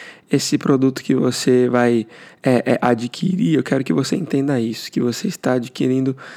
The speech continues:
é, uma parte de mim, entendeu? Uma parte da comunidade que é, é, é,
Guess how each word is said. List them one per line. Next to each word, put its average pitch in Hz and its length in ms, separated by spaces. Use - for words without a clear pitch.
é, 139 160
uma 143 180
parte 185 500
de 156 180
mim, 131 140
entendeu? 127 280
Uma 127 160
parte 160 540
da 139 160
comunidade 131 680
que 131 220
é, 120 300
é, - 100
é, 117 240